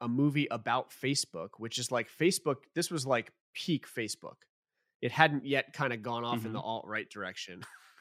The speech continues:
Speaker 1: You know, the whole disrupting the world
Speaker 2: Mm-hmm.
Speaker 1: balance direction. It was, like, peak, everyone's on Facebook,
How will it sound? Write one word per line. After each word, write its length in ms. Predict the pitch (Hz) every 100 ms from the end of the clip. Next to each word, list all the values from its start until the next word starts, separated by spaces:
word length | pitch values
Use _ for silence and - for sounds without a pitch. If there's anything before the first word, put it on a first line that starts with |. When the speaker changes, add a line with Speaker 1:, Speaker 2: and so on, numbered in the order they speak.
| - - - - 185 -
Speaker 1:
You 140 | 143
know, 240 | 123 110 117
the 140 | 120
whole 240 | 120 127 117
disrupting 720 | 113 123 - 123 117 120 120
the 60 | 107
world 360 | 104 117 113
Speaker 2:
Mm-hmm. 100 | 160 -
Speaker 1:
balance 460 | 110 104 104 98 - _ _ _ _ -
direction. 480 | 120 117 104 - 95
It 100 | 95
was, 180 | 120 113
like, 240 | 98 - -
peak, 320 | 151 139 -
everyone's 380 | 123 131 135 127
on 120 | 123
Facebook, 480 | - 117 113 - 110